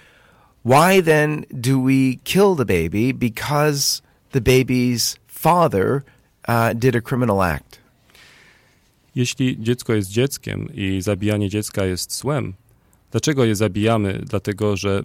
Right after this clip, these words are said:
Speaker 2: jego ojciec popełnił przestępstwo.
Speaker 1: In fact, as a, <laughs> as a one old lady on the line outside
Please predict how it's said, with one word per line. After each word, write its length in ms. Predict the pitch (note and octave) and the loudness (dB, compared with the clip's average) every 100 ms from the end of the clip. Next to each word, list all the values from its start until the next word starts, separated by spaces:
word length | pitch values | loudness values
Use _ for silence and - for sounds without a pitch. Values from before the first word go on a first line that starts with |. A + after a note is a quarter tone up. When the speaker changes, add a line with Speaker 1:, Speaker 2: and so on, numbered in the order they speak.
| - - - - F#2+ | -8 -16 -16 -14 -6
Speaker 2:
jego 240 | G#2 G2+ | -4 -2
ojciec 340 | G2+ G2 G2 - | -2 -2 -8 -8
popełnił 560 | F#2+ G2 F#2+ F#2+ E3+ - | -6 -4 -4 -6 -10 -16
przestępstwo. 580 | - G#2 B2 G2+ - - C3 - - | -12 -8 -8 -8 -12 -18 -20 -20 -8
Speaker 1:
In 80 | A#2 | -4
fact, 300 | - A#2+ A#2 | 4 4 4
as 120 | A#2 A2+ | 2 4
a, 200 | G2+ G2+ - - _ _ | 4 2 -10 -20 _ _
<laughs> 260 | B2 D#3 C3 | -4 0 0
as 160 | A#2+ | 0
a 40 | B2 | -2
one 380 | G2 A#2+ A#2+ B2 - | 2 2 2 0 0
old 260 | B2 B2 A2 | 2 2 4
lady 440 | A#2+ C3 B2+ A2 | 6 6 6 4
on 140 | G#2 | 2
the 280 | G2 F#2+ F#2+ - - - _ _ | 2 0 -2 -6 -20 -20 _ _
line 540 | A#2 A2 A#2 B2+ C3 A#2 | -2 4 6 6 6 4
outside 640 | A#2 A2+ - A#2+ A2+ | 2 2 0 2 4